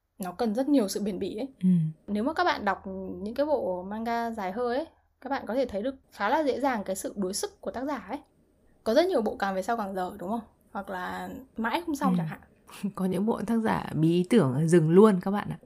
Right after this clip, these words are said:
Speaker 1: Để hoàn thành một bộ truyện như thế này, dài như vậy,
Speaker 2: Ừ.
Speaker 1: chất lượng tốt như vậy ấy, mình thấy gọi là một cái thành công quá lớn ấy. Đoạn đầu mình kể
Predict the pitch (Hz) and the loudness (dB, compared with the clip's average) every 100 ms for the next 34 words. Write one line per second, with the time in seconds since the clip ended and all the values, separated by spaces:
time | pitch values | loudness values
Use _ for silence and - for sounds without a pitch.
0 | - 247 220 208 214 226 208 196 208 202 | -6 0 2 2 0 0 -2 -2 -4 -4
1 | 240 240 277 226 226 233 202 202 202 226 | -4 0 2 2 0 -2 -2 -2 0 0
2 | 262 254 156 151 147 311 311 302 - - | 2 2 0 -2 -6 -4 -2 -2 -4 -8
3 | _ _ 277 330 302 262 254 - 277 320 | _ _ 2 2 2 2 2 0 -2 -4
4 | 294 226 196 202 208 233 285 - _ - | -8 -6 -6 -6 -6 -10 -12 -16 _ -6
5 | 190 196 196 208 247 247 233 233 196 196 | -6 -6 -8 -6 -2 0 -2 -2 -2 -2
6 | 208 269 - _ _ _ _ _ _ - | -4 -6 -8 _ _ _ _ _ _ -18
7 | - 202 196 208 196 190 196 190 202 175 | -10 -4 -2 0 0 0 -6 -4 -4 -2
8 | 180 175 | -4 -8